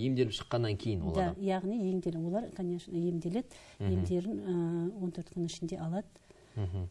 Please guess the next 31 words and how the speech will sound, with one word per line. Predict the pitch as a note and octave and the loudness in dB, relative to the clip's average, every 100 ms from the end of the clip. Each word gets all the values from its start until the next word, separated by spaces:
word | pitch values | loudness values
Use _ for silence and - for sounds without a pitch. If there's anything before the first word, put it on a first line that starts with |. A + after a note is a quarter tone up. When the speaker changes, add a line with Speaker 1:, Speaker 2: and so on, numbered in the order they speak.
| - | -8
Speaker 2:
Сондықтан | F3+ E3 - F#3+ G#3 - - - - - | -8 -8 -8 -10 -10 -14 -20 -20 -20 -2
Speaker 1:
Жалпы | - C3 D3 C#3+ | 6 8 8 8
енді, | C#3 C3+ B2 - - D#2 | 10 10 8 2 -10 -4
ә, | G#2 G#2 | 0 2
бұл | G2+ B2 G#2+ | 4 4 6
жоба | C3 B2+ B2+ | 8 8 8
аясында | A#2+ A#2 B2 D#3 G3 F3 | 8 6 4 6 4 2
бізде | A#2 A2 G#2+ | -2 4 6
мониторинг | A#2 B2 A#2+ A2+ G#2+ | 6 6 6 4 2
топ | C#3+ C#3 | -4 0
тек | A2+ | 2
облыста | G#2+ A#2+ A2+ G#2+ A2+ | 6 6 6 2 2
емес, | C3 D3+ | 2 2
әрбір | A#2+ A#2+ A#2 | 4 6 10
аудандарда | A2 A2 A2+ G2+ F#2 D#2 | 10 8 6 6 4 2
бар. | C#2+ - - | -2 -4 -16
Speaker 2:
Мгм. | G#3+ F3+ | -6 0
Speaker 1:
Ол | G#2 | 2
аудандағы, | E2+ G#2 A2+ A#2 A#2 B2 A#2+ - - - | 4 6 6 8 8 8 2 -4 -8 -4
ә, | F#2+ F2+ F2 | 2 2 2
сіз | - A2+ | 0 2
секілді | - A2+ A2 | 4 4 6
мамандар | G#2+ G#2+ A#2+ A#2+ G#2+ E2+ | 6 8 8 8 6 6
сіздерге | - A2 A2+ G#2+ F#2+ | -2 4 4 6 6
бағына | F#2 G#2 B2+ | 8 8 8
ма, | F3+ E3 | 6 6
әлде | C3 | 6
олар | A#2 A2+ A#2 | 6 6 6
өздері | G#2+ A2+ G2+ | 6 4 6
аудан | G2+ A2+ B2+ | 6 8 8
көлемінде | A#2 A#2+ A#2 A2+ C#3+ | 8 8 8 8 6